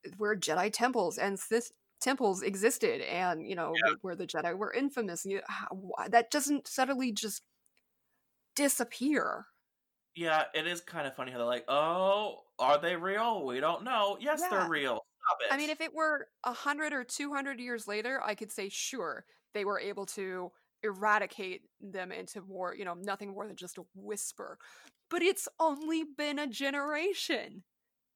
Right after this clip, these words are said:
Speaker 2: Yeah,
Speaker 1: That's
Speaker 2: if
Speaker 1: it.
Speaker 2: that.
Speaker 1: Yeah.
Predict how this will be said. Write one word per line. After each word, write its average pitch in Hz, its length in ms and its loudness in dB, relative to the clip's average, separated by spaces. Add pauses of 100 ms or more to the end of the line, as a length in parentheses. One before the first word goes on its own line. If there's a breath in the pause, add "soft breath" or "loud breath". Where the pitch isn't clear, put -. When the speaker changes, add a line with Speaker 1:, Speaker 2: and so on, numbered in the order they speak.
(180)
Speaker 2:
Yeah, 339 80 8
Speaker 1:
That's 339 180 4
Speaker 2:
if 403 80 2 (120)
Speaker 1:
it. 370 100 0
Speaker 2:
that. 104 180 4 (1400)
Speaker 1:
Yeah. 539 380 2